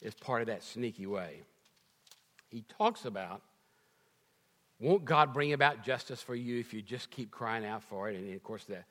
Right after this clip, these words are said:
the implication is yes. And then he says, "I will tell you, I tell you that he will bring about justice for them quickly."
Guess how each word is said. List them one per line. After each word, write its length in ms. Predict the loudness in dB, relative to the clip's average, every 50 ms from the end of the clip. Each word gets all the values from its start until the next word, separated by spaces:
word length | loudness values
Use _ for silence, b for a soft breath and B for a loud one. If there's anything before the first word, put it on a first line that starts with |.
| b b b b b
the 80 | -4 -4
implication 520 | -2 -2 -4 0 2 2 2 0 -4 -6
is 140 | -6 -6 -4
yes. 340 | -4 -4 -4 -4 -6 -10 -16 -20 -20 -20 _ b b b b b b b b b b _ _ _ _ _ _ _ -6
And 160 | -4 -4 0
then 160 | 2 2 2
he 120 | 2 0 -2
says, 180 | -2 -2 2
"I 160 | 4 6 6 6
will 180 | 4 2 -2
tell 460 | -4 -6 -6 -2 2 2 2 2 2
you, 80 | -2 -4 -2
I 140 | -4 -4 -4 -6 0
tell 180 | 4 4 4 4
you 180 | 2 -2 -2
that 180 | 0 0 -2 -2
he 140 | -2 -4 -4
will 320 | -2 6 10 10 10 10
bring 300 | 8 4 0 0 0 0
about 360 | -2 0 0 0 0 -2 -4
justice 460 | -2 -2 -2 -2 -4 -8 -10 -10 -10 B B B B B
for 220 | -10 -2 0 2 2
them 160 | 2 0 -2
quickly." 460 | 0 0 0 0 0 -8 -12 -12 -12